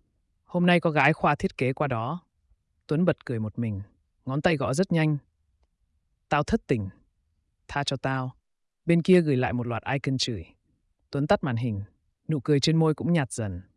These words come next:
Thật ra anh chưa từng yêu ai để thất tình cả. Chỉ là anh quen dùng đùa giỡn để lấp mấy khoảng trống không biết gọi tên. Mưa bắt đầu nặng hạt hơn.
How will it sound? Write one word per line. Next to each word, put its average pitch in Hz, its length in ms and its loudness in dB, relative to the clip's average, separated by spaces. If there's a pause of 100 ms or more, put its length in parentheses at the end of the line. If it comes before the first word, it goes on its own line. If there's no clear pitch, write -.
(280)
Thật 139 180 -4
ra 165 240 6
anh 170 200 2
chưa 196 160 4
từng 151 180 0
yêu 165 180 2
ai 151 300 2
để 127 240 -6
thất - 200 -6
tình 120 220 -2
cả. 90 320 -12 (440)
Chỉ - 140 -2
là 139 100 2
anh 156 160 2
quen 170 260 6
dùng 143 180 0
đùa 131 160 0
giỡn 139 340 2
để 147 100 2
lấp 131 200 2
mấy 160 160 0
khoảng 107 260 -4
trống 127 260 -2
không 165 180 -2
biết 202 140 0
gọi - 180 -4
tên. 143 260 0 (440)
Mưa 170 160 4
bắt 190 140 6
đầu 143 160 4
nặng 120 180 0
hạt 110 200 -8
hơn. 139 300 -2